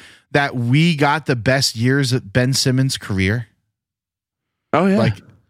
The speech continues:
Speaker 1: it's never gonna get better than what we got.
Speaker 2: I don't think it could, right? He doesn't
Speaker 1: That's,
Speaker 2: care.
Speaker 1: and, and that, that's, that's just wild.
Speaker 2: Yeah.
Speaker 1: Wild.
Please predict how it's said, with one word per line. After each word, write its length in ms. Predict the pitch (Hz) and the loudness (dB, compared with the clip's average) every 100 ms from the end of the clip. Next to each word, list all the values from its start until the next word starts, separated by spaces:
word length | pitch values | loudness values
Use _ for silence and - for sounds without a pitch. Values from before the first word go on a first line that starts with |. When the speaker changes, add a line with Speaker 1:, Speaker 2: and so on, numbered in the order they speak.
| _ _ | _ _
Speaker 1:
it's 220 | 135 - 131 | -2 0 2
never 340 | 139 135 135 | 2 2 0
gonna 240 | 127 117 | 2 2
get 160 | 113 110 | 2 0
better 220 | 120 123 | 0 2
than 260 | 98 98 90 | 0 0 0
what 160 | 101 | -2
we 140 | 98 101 | -2 0
got. 340 | 107 104 - _ _ | 0 -2 -6 _ _
Speaker 2:
I 120 | 123 117 | 0 2
don't 140 | 151 | 0
think 160 | 139 120 | 0 -2
it 80 | |
could, 360 | - 170 262 78 | 0 2 2 0
right? 220 | 90 123 | -2 0
He 100 | 131 | 0
doesn't 160 | 151 196 | 0 0
Speaker 1:
That's, 220 | 175 208 | 0 -2
Speaker 2:
care. 380 | - 190 269 147 95 | -2 0 0 0 -2
Speaker 1:
and, 80 | 156 | -2
and 180 | 156 147 | 0 2
that, 220 | 175 - 135 | 0 -2 -4
that's, 600 | 143 175 196 - - - | 0 0 -2 -4 -6 -8
that's 400 | 117 151 180 - | -2 0 0 -4
just 460 | - 156 123 - - _ 120 | -2 -2 -2 -8 -18 _ -4
wild. 760 | 101 104 104 113 92 78 - _ _ _ _ _ _ | 0 0 0 0 -4 -8 -14 _ _ _ _ _ _
Speaker 2:
Yeah. 240 | 104 95 92 - - _ _ _ _ | 0 2 0 -6 -20 _ _ _ _
Speaker 1:
Wild. 600 | 104 117 107 87 76 | 0 0 0 -4 -8